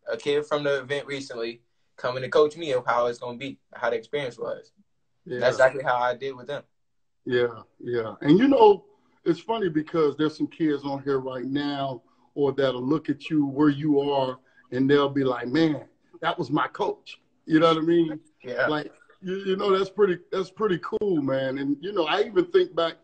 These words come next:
Speaker 2: I don't remember who were you, was your coach. Do you remember who your coach was, uh, when you came through?
Speaker 1: No.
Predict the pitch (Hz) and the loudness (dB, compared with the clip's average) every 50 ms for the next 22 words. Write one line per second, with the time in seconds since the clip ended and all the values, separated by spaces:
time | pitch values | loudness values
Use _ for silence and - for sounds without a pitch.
0 | _ _ _ _ - 165 233 254 - - 170 175 190 202 214 196 196 233 147 175 | _ _ _ _ -2 0 2 2 2 2 0 -2 0 0 0 0 -2 -2 -4 -4
1 | 196 180 165 160 151 143 147 156 170 170 170 175 170 175 - - _ _ _ _ | -6 -2 0 0 -2 -2 -6 -6 -4 0 2 2 2 0 -2 -20 _ _ _ _
2 | _ 135 143 143 127 127 160 208 214 214 208 - - 170 160 151 - - 165 160 | _ -10 -10 -10 -8 -2 4 4 4 4 4 0 -2 -2 -2 -2 -4 -6 -6 -2
3 | 226 269 349 381 381 359 339 339 311 277 294 269 269 262 240 - - 269 - 226 | 2 2 2 4 4 4 4 4 4 2 2 0 2 2 0 0 0 -8 -10 -10
4 | - - - 247 240 240 233 226 - - _ _ - 185 214 208 208 208 208 214 | -8 -4 -2 -2 0 0 -2 -6 -8 -12 _ _ -14 -10 -6 -6 -6 -6 -6 -8
5 | 226 240 - 247 233 233 226 190 - 156 156 - _ _ _ _ _ _ _ _ | -10 -10 -8 -6 -8 -8 -8 -8 -10 -10 -10 -12 _ _ _ _ _ _ _ _
6 | - 117 113 113 113 110 107 104 104 | -20 -16 -10 -6 -2 0 0 -2 -2